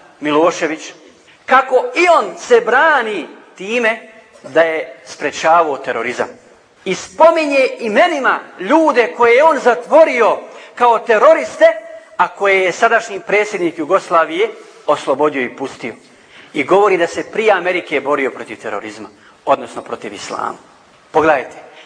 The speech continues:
najveći zločinac, za, za njegov zločin treba svjedok. Međutim, njemu se sudi s ciljem, vallahi je to smišljeno urađeno, da se pokaže kakve su namjere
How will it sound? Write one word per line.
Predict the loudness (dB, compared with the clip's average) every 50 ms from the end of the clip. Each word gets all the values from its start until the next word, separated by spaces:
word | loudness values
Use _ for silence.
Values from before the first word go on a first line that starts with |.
| -12 -6
najveći | -4 -2 0 2 0 0 0 -2 -4 0
zločinac, | 0 0 0 0 -2 -4 -4 -4 -6 -10 -20 -20 -20 _ _ _ _ _ _ _ _
za, | -8 0 2 2 2 2 0 -8 -12 -8
za | -2 0 0 2
njegov | 2 4 4 4 4 4
zločin | 4 2 0 -2 -4
treba | -2 0 0 2 2 0
svjedok. | -2 -4 -6 -4 -4 -6 -8 -12 -20 -20 -20 -20 _ _ _ _ _ -20 -20 -20 _ _
Međutim, | -8 -6 -4 -4 -4 -2 -2 0 0
njemu | 0 -2 -2 -4
se | -8 -10
sudi | -6 -2 0 0 0 0 0 -2 -6 -6 -12 -20 -20 -20 -20 -20 -20 _ _ -20
s | -20 -18 -10 -4
ciljem, | -2 0 0 0 0 0 -2 -2 -4 -8 -20 -20 -20 -20 -20 _ _ _ _ _ _ 0
vallahi | 2 2 4 6 6 4 4 4 0
je | -4 -4 -2
to | -2 -2 -2
smišljeno | -2 -4 -6 -6 -4 -4 -4 -2 0
urađeno, | 2 2 2 2 0 -2 -8 -16 -18 -20 -20 -20 -20 _ _ -20 -20 -18 -8 -4
da | -4 -4
se | -2 -4 -4
pokaže | 0 0 0 0 2 2 0 0 0 -2 -2 -2 -2 -2 -6 -14 -20 -20 -20 -20 _ -20 _ _ _ _ _ _ _ _
kakve | -2 0 0 0 -2 -6 -8
su | -6 -2 0 0
namjere | 2 2 2 0 0 -2 -4 -4 -4 -6